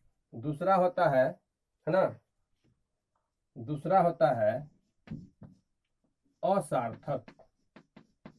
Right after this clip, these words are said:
असार्थक अंक।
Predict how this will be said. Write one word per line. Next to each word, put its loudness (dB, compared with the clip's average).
असार्थक -6
अंक। -8